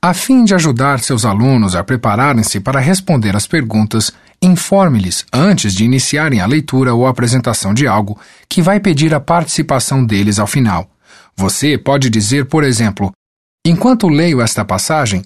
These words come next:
ouçam com atenção para poderem relatar o que mais lhes chamar a atenção", ou, "Durante a leitura desta passagem,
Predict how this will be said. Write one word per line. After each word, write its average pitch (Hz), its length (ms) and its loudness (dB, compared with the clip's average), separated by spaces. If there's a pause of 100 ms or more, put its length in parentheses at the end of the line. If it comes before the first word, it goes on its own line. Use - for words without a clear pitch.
(200)
ouçam 208 420 2
com 185 200 2
atenção 165 520 0
para 147 220 0
poderem 135 420 0
relatar 135 600 0
o 139 60 0
que 139 180 -4
mais 165 380 4
lhes 185 180 2
chamar 113 400 0
a - 20 -2
atenção", 110 580 -2 (300)
ou, 117 340 2 (460)
"Durante 202 400 4
a 190 40 2
leitura 170 440 2
desta 135 340 -2
passagem, 131 640 0